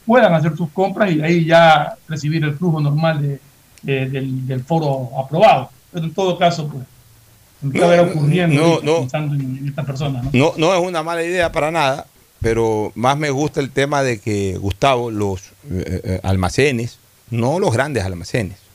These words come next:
Speaker 2: no los grandes almacenes, que por supuesto ya lo tienen, eso ya es como que dos y dos son cuatro. Los pequeños almacenes, porque en los centros comerciales, eh, hay los almacenes que les llaman anclas, es decir,
Speaker 1: Ujú.
Speaker 2: eh, los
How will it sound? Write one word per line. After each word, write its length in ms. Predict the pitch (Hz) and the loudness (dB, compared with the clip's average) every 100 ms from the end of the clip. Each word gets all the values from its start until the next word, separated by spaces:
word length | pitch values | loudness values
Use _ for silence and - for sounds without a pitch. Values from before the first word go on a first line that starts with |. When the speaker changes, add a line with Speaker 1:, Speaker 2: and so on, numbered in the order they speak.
| _ | _
Speaker 2:
no 180 | 92 110 | -4 -2
los 160 | 156 95 | 0 -2
grandes 280 | 117 120 98 | -2 -2 -4
almacenes, 460 | 73 - 127 104 | -6 -4 -4 -4
que 100 | - | -8
por 160 | - 82 | -12 -12
supuesto 300 | - 104 117 | -8 -4 -2
ya 100 | 113 | 0
lo 120 | 123 | -2
tienen, 420 | - 123 82 90 | -4 -4 -6 -10
eso 220 | 95 - 101 | -12 -8 -4
ya 260 | 95 98 | -2 -2
es 180 | 101 95 - - | -4 -8 -14 -12
como 180 | 85 - | -12 -6
que 80 | |
dos 120 | 90 101 | -2 0
y 60 | |
dos 160 | 101 98 | 0 -2
son 140 | 98 | -4
cuatro. 340 | 92 107 - - _ _ _ - _ | -2 -2 -2 -14 _ _ _ -20 _
Los 120 | 143 139 | -2 0
pequeños 400 | 160 247 453 131 | 2 0 2 0
almacenes, 480 | 117 101 92 87 | 0 -4 -6 -8
porque 100 | 101 | -8
en 60 | 107 | -6
los 100 | 107 | -4
centros 260 | 156 165 160 | -4 -4 -4
comerciales, 640 | 165 156 139 139 151 135 - _ _ _ _ _ _ - | -2 -2 0 0 -2 -6 -12 _ _ _ _ _ _ -6
eh, 260 | - 92 - | -4 -4 0
hay 140 | 117 | 2
los 120 | 135 | 2
almacenes 420 | 135 135 - 135 127 | 0 -2 -2 -2 -2
que 80 | |
les 100 | 113 | -2
llaman 360 | 107 127 135 123 - | -2 -2 -4 -6 -4
anclas, 640 | 170 127 - - - - _ _ _ _ _ | -2 -2 -4 -10 -10 -20 _ _ _ _ _
es 100 | 98 | -4
decir, 300 | 98 98 160 165 | -2 2 2 4
Speaker 1:
Ujú. 60 | |
Speaker 2:
eh, 100 | 82 - _ - | 0 -4 _ -12
los 140 | 69 | -12